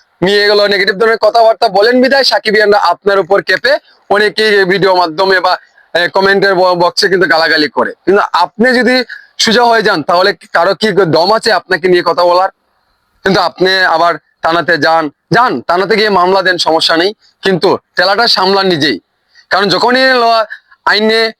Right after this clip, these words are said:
বলবে আপনাকে, কেন আপনাদেরকে হুমকি দিচ্ছে, কেন আপনার সাথে গেল সাকিবিয়ানরা এরকম বিহেভ করবে, তখন আপনি কথাগুলোর উত্তরটা কি দিবেন? আপনি কি দিবেন? আপনি নিজেকে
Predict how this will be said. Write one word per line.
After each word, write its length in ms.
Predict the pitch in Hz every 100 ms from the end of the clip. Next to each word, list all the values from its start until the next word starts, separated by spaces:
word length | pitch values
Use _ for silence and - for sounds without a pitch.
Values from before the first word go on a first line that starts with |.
| _ 151
বলবে 260 | 202 190
আপনাকে, 360 | 202 202 190 202
কেন 200 | 180 233
আপনাদেরকে 500 | 220 208 208 196 202
হুমকি 320 | 196 185 196
দিচ্ছে, 260 | 175 - - -
কেন 140 | 220
আপনার 360 | 226 190 - 196
সাথে 200 | 190 190
গেল 120 | 180
সাকিবিয়ানরা 500 | 180 160 175 180 180
এরকম 340 | 170 175 180 165
বিহেভ 220 | 175 180 -
করবে, 320 | 196 165 127 - _ _ -
তখন 240 | 214 240 233
আপনি 340 | 185 - 233 240
কথাগুলোর 400 | 220 208 196 196
উত্তরটা 460 | 190 - 196 160 190
কি 160 | - 165
দিবেন? 320 | 135 113 92 _ _ _ _ _ _ _ - _
আপনি 360 | 165 - 240 262
কি 180 | 254
দিবেন? 280 | 180 139 117 71 _ _ _ _ _ -
আপনি 360 | 160 - 220 233 254 262 _ _ _ _ _ _ _ _
নিজেকে 420 | 160 220 254 277